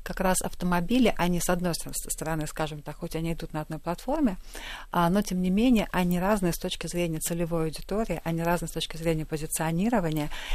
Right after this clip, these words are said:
и они, каждый из них попадает абсолютно в свою нишу рынка. А в отношении, а, Дастера и Каптюра могу также привести в качестве примера, скажем так, у нас,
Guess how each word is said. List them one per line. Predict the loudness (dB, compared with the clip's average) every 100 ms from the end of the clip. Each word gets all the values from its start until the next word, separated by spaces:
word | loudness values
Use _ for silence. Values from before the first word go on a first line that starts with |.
| 4
и | 6 6
они, | 6 4
каждый | 4 4 4 2
из | 2
них | 2 2
попадает | 0 0 2 2 2
абсолютно | 2 2 2 0 0
в |
свою | 0 0 0
нишу | 2 0 0
рынка. | 0 0 -2 -6 -8 -8 -6 -6 -6 -2
А | 2 4
в | 2
отношении, | 0 0 2 2 4 4 2 2
а, | 2 2
Дастера | 2 2 0 -4
и |
Каптюра | -4 -6 0 2
могу | 2 0 -2
также | -2 -2
привести | -2 -4 -4 -4 -4
в |
качестве | -2 -2 -2 -4 -6
примера, | -4 0 2 2
скажем | 0 -2 -2 -2
так, | -4 -2
у |
нас, | 0